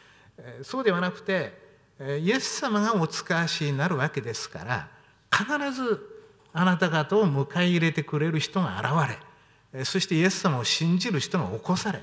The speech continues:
そしてその人たちが宿を提供し、泊めてくれ、食事も用意してくれるであろうと。えー、ですから、この神様、イエス様が派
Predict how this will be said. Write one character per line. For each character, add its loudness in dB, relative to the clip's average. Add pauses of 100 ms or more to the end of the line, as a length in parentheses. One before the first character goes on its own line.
(440)
そ 0
し 0
て -2
そ -2
の 2
人 -6
た 0
ち -2
が 4
宿 4
を 2
提 0
供 -2
し、 0
泊 -2
め 0
て -4
く -8
れ、 -2 (400)
食 0
事 2
も 4
用 6
意 0
し -2
て -4
く -8
れ 2
る 0
で -2
あ -4
ろ 6
う -4
と。 -18 (640)
え 2
ー、 -4
で 6
す -2
か 0
ら、 4
こ -2
の 4 (160)
神 -4
様、 -8
イ -2
エ 0
ス -8
様 0
が 0
派 0